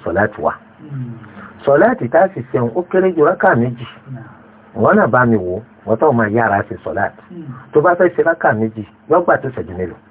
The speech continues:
Speaker 2: Ah, ó kéré lọ bí márùn-ún.
Speaker 1: Òfin ṣẹ̀ríà sì tún sọ wípé a ò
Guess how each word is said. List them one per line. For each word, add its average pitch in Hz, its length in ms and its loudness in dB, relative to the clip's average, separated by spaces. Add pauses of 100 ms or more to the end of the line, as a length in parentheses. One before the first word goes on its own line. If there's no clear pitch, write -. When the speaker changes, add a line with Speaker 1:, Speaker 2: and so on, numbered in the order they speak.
(360)
Speaker 2:
Ah, 165 160 -18 (100)
ó - 40 -20 (100)
kéré 151 180 -6
lọ 151 140 -4
bí 135 160 -6
márùn-ún. 143 320 -4 (120)
Speaker 1:
Òfin 190 280 4
ṣẹ̀ríà 214 380 4
sì 147 80 -12
tún 156 220 -6
sọ 147 60 2
wípé 160 260 4
a 175 140 4
ò 123 160 4